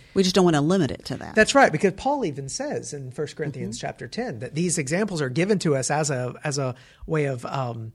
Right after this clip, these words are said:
Speaker 2: of teaching us, of helping us see by example, both good and bad, what to be and what not to be. Um,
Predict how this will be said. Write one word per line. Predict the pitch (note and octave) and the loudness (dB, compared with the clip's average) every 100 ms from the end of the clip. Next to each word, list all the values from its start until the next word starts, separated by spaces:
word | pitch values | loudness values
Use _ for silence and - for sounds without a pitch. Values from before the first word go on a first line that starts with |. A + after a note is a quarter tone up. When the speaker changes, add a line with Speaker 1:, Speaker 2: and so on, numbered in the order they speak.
| _ - - | _ -20 -10
Speaker 2:
of | A#2 | -8
teaching | - C4+ - C#3 | -2 -2 0 -4
us, | - - | -6 -8
of | - | -8
helping | - D#3 A3 F3+ | 0 2 4 2
us | C#3 | 0
see | - A3+ | 2 2
by | E3 D3+ | 2 2
example, | D3+ C3+ F3 E3+ D3 | 0 2 2 2 4
both | D3 C#3 | 4 4
good | E3 | 2
and | C#3+ | 2
bad, | C3 D3 B2+ | 2 0 0
what | C3 D3 | -4 -4
to | - C#3 | -4 -6
be | - C3+ E3+ E3 | -4 0 0 0
and | C3+ | -6
what | B2 | -8
not | C#3 C3 | -8 -10
to | C3 | -4
be. | F3 C#3+ - - - - - | -4 -4 -12 -20 -20 -20 -6
Um, | D#3 D3 C#3 | -2 -2 -4